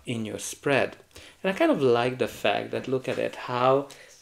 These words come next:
these two people are making the same, um, movement with their hands.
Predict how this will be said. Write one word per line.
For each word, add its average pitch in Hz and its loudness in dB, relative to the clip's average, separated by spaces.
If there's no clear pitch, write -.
these 110 -8
two 147 -4
people 120 0
are 113 -2
making 120 -4
the 110 -2
same, 123 0
um, 107 -2
movement 120 0
with 107 -4
their 104 0
hands. 113 -4